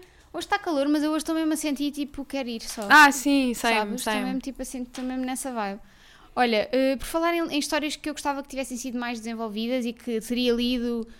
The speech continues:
Speaker 1: eh, mais, eh, cham-, um livro chamado Mulheres de Sal, da Gabriela Garcia.
Speaker 2: Uhum.
Speaker 1: Ahm, tem, não chega a ter duzentas páginas. Tem
Speaker 2: É um livro que eu não
Speaker 1: cento e noventa e tal.
Speaker 2: estava à espera que fosse tão pequeno.
Speaker 1: Sim, é mínimo, eu achei que era enorme.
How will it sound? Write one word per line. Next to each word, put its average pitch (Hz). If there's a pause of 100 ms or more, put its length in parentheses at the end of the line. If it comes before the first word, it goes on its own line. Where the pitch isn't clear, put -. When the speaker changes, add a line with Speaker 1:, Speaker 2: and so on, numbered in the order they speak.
(220)
Speaker 1:
eh, 208
mais, 208
eh, 247
cham-, 254
um 233
livro 262
chamado 247
Mulheres 240
de -
Sal, 226
da 254
Gabriela 233
Garcia. 226
Speaker 2:
Uhum. 208 (420)
Speaker 1:
Ahm, 233
tem, 214
não 214
chega 214
a -
ter 214
duzentas 208
páginas. 240 (240)
Tem -
Speaker 2:
É -
um 240
livro 233
que 262
eu -
não 254
Speaker 1:
cento 262
e 262
noventa -
e -
tal. -
Speaker 2:
estava 233
à 220
espera 208
que -
fosse 233
tão 247
pequeno. 220 (1400)
Speaker 1:
Sim, 381
é 359
mínimo, 339
eu 262
achei 277
que 302
era 294
enorme. 294